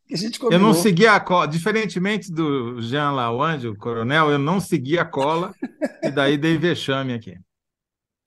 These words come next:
Speaker 1: Olha só, esse cidadão foi chamado pra depor lá, a respeito de conversas que ele teve com o Mauro Cid. Vou só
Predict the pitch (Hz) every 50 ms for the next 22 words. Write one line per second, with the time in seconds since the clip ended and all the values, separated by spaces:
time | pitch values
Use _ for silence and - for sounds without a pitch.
0 | _ - 127 143 151 151 135 - - 98 80 73 - - _ _ _ _ _ _
1 | _ _ _ _ _ _ _ _ - 156 147 - 185 156 - 170 147 143 127 120
2 | 135 147 143 151 160 139 - 175 180 147 120 120 131 135 127 117 - 123 120 131
3 | 127 - - 127 127 113 101 87 80 - - _ _ _ _ _ _ - - -
4 | _ _ - - 143 156 143 - 202 185 - - - - 190 156 139 165 175 160
5 | 170 - - 180 170 143 160 160 - - - 165 165 165 165 170 175 143 - -
6 | - 104 98 90 - - - - - 123 131 165 175 170 170 151 - - 220